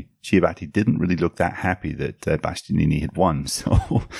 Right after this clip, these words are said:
that does also make you wonder what exactly has been going on behind the scenes. Has Martin been decided? Did they, did they choose him? And, and are they now thinking, "We're in a really difficult situation here"? Um, so yeah, I think this is a, this is quite interesting,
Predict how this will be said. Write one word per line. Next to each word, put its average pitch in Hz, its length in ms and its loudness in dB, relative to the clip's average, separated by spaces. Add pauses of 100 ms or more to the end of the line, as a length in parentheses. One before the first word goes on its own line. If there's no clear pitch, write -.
(300)
that 95 380 2
does 95 240 2
also 90 260 0
make 80 240 0
you 82 80 2
wonder 80 300 2
what 78 340 0
exactly 78 480 -2
has 76 100 -2
been 78 200 -2
going 80 200 2
on 76 120 0
behind 73 260 -2
the - 60 0
scenes. - 300 0
Has 92 240 0
Martin 101 380 2
been 95 140 4
decided? 98 560 -2 (220)
Did 107 160 4
they, 107 200 0 (120)
did 113 160 2
they 117 100 2
choose 120 300 2
him? 127 220 2
And, 95 120 6
and 90 160 4
are 90 180 4
they 90 140 2
now 82 180 2
thinking, 80 520 -2 (680)
"We're 78 140 4
in 76 100 4
a 71 60 0
really 69 360 0
difficult - 360 -6
situation 73 540 -2
here"? 69 200 -10 (240)
Um, 73 440 -2 (320)
so - 120 0
yeah, 90 180 4
I 82 60 -2
think 117 200 -2
this 104 180 -2
is 87 140 -4
a, 71 280 0 (400)
this - 140 -4
is 78 80 -10
quite - 240 0
interesting, - 540 -4